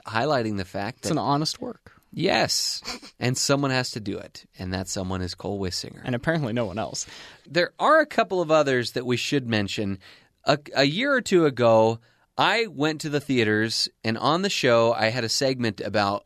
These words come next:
Speaker 1: are these two movies that are coming out around Halloween, are they going to be too scary for your young ones? Because at that time, I had a five or a six-year-old and a three or a four-year-old. And
Speaker 2: Which
Speaker 1: I
Speaker 2: means most things described as scary are too scary for them.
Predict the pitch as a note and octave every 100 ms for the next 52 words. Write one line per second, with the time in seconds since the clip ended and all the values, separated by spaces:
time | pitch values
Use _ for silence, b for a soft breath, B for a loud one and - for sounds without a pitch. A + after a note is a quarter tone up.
0 | - A2+ B2+ B2+ E3+ G#3+ - - F3+ E3+
1 | C#3+ C3+ C3+ B2 A2 - B2+ B2 G#2+ A2
2 | G2+ G2+ G2 G2 G#2+ G2 G2 A#2 D3 D3+
3 | b b b - A#2 B2+ A#2+ C3+ C3+ A#2+
4 | B2 A#2+ A#2 A2 - - B3 C4+ - -
5 | B2 G#2+ G#2 A2 A#2+ b b b - A#2+
6 | A#2 B2 C#3 A3 C#3+ G2 - - A2+ -
7 | A2 F#2+ - - G2+ - C#3 A#2+ A2 G#2
8 | G2 G2 F#2 F2+ A2+ G2+ G2 F#2 - A#2+
9 | - G2+ G2 F#2+ - b b b - G2
10 | F#2+ F#2 - A#2 A2 G#2 - G2+ G2 F2+
11 | F3 F3+ D3 B2 A2+ A2 A2+ G#2+ b b
12 | b b - A#2+ B2 B2+ B2 F3 B2 G3
13 | F#3+ D#3+ E3 F3 G3 - - E3+ E3+ C#3+
14 | D3+ D#3+ D3+ C#3+ - - C#3 C3 B2+ -
15 | C3+ C3 - C3 - F2 A2+ - F#2 -
16 | D3+